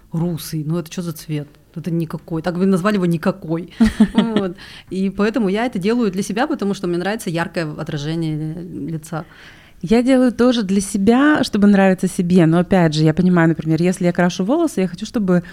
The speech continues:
Speaker 2: э, выглядело, ну, там, например, иду и хочу, чтобы окрашивание выглядело дорого.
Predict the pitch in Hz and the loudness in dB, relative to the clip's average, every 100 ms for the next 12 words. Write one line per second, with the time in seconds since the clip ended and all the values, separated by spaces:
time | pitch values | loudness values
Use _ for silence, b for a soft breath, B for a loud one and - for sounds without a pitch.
0 | B B - 175 165 226 247 214 220 214 | B B -4 0 2 2 2 4 4 4
1 | 202 196 B B B B - - 165 160 | 4 2 B B B B -4 2 2 4
2 | 170 165 170 277 - - 185 175 196 180 | 2 4 4 2 2 -2 -2 -4 -6 -12
3 | - - _ - 190 214 175 180 185 165 | -16 -20 _ 0 2 4 4 4 4 4
4 | 156 147 143 139 | 4 4 2 -2